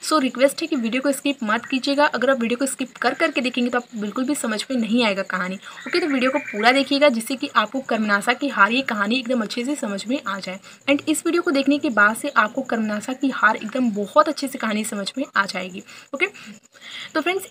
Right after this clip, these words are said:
कर्मनासा की हार में ज़्यादा पात्र नहीं है, जो भी दो तीन पात्र हैं वो जब मैं आपको कहानी बताऊँगी पढ़ के तो आपको समझ में आ जाएगा, ठीक है। ओके, देखिए, कर्मनासा की हार कहानी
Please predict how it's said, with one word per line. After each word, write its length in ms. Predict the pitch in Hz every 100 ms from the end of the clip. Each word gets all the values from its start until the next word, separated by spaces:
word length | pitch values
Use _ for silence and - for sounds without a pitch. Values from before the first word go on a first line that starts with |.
| -
कर्मनासा 460 | 277 269 254 269 311
की 120 | 311
हार 220 | 269 269
में 120 | 294
ज़्यादा 260 | 240 226 262
पात्र 360 | 269 233 277 240
नहीं 220 | 220 240
है, 120 | 262
जो 200 | 233 240
भी 200 | 269 285 214
दो 160 | 214
तीन 180 | 262 277
पात्र 320 | 262 226 220
हैं 100 | 247
वो 160 | 240 233
जब 160 | 240 247
मैं 100 | 254
आपको 240 | 214 269
कहानी 380 | 269 208 208 262
बताऊँगी 460 | 220 220 247 311 440 - -
पढ़ 140 | - 240
के 140 | 320
तो 180 | 330 349
आपको 320 | 240 226 - 277
समझ 300 | 226 202 190
में 80 | 254 -
आ 80 | 190
जाएगा, 280 | 185 175 185
ठीक 160 | 262
है। 80 | 370 427 - - - - _ _ -
ओके, 180 | 226 185 -
देखिए, 260 | 220 - - _ _ _ _ _ -
कर्मनासा 500 | - 285 294 294 285
की 140 | 359 349
हार 300 | - 220 262
कहानी 500 | 240 208 190 185